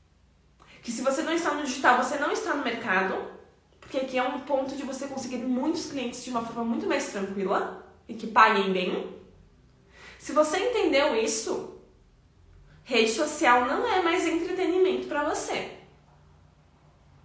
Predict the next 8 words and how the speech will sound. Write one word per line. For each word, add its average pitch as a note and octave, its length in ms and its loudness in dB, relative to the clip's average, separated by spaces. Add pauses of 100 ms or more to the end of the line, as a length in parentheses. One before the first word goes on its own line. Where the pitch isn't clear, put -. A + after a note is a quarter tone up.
(920)
Eu A3+ 140 6
digo C4 280 0
isso D#4 200 -4
por D#4+ 100 -4
experiência D#4 520 -2
própria. - 480 2 (1700)
Não A#3+ 360 4
é. - 320 2